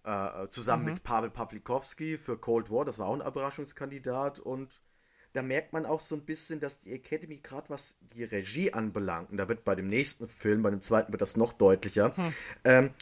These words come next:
Speaker 1: da gibt's einen Wandel. Ja, also wir haben jetzt hier, ähm, drei, ähm,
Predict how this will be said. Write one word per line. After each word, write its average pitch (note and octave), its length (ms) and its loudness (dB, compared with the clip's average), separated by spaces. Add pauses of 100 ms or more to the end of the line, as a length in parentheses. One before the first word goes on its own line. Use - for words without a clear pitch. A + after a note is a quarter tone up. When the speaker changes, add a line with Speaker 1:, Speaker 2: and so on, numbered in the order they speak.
(160)
Speaker 1:
da A#2+ 100 6
gibt's D3 320 6
einen D#3+ 140 2
Wandel. D#3 500 6 (460)
Ja, G2 180 4
also A#2 220 -2
wir A#2 140 2
haben C3+ 180 -2
jetzt D3+ 260 2
hier, D3+ 500 6
ähm, C3+ 500 0
drei, B2+ 640 2
ähm, E3 380 6